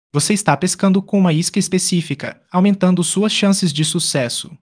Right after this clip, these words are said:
Tipos de segmentação em Google Ads. Segmentação por público. Quando você pensa em segmentação por público,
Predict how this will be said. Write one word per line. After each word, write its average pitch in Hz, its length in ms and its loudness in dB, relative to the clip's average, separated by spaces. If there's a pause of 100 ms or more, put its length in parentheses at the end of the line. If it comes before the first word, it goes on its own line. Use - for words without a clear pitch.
(220)
Tipos 190 340 -2
de 135 80 -4
segmentação 180 680 -2
em 185 120 2
Google 175 340 0
Ads. 151 220 0
Segmentação 185 720 -2
por 208 180 -4
público. 180 480 -6
Quando 160 360 0
você 185 280 0
pensa 190 300 0
em - 20 0
segmentação 180 720 -2
por 208 160 -4
público, 139 480 -6